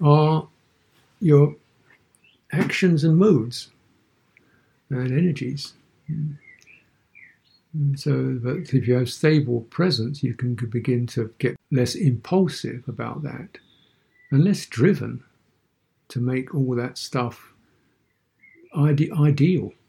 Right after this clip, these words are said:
Perfection is a, is a recipe for incredible self-punishment. Um, you know, the sooner we can get out that and recognize the,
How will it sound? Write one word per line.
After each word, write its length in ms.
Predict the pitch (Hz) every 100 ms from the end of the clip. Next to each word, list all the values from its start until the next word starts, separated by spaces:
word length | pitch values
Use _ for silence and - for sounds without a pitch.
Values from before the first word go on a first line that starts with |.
| _ _ _ _ _ _ _ _ _ _ _ _ _ _
Perfection 540 | - - 196 139 -
is 140 | 110 104
a, 120 | 117
is 140 | - 104
a 80 |
recipe 600 | 107 127 - 123 - 120
for 260 | 123 127 131 - -
incredible 600 | 104 - 170 123 107 120
self-punishment. 920 | - 135 120 - - 123 120 - 143 - _ _ _ _ _ - - -
Um, 440 | 135 131 135 123 123 _ _ _ _ -
you 120 | 147
know, 140 | 135 156
the 80 |
sooner 240 | - 180 190
we 100 | 160
can 80 | 127
get 200 | 143 139
out 220 | 135 185 254 -
that 460 | - 135 - - - - _ _ _ _ _ _ -
and 140 | 127 135
recognize 720 | 135 131 123 123 120 117 -
the, 240 | 117 113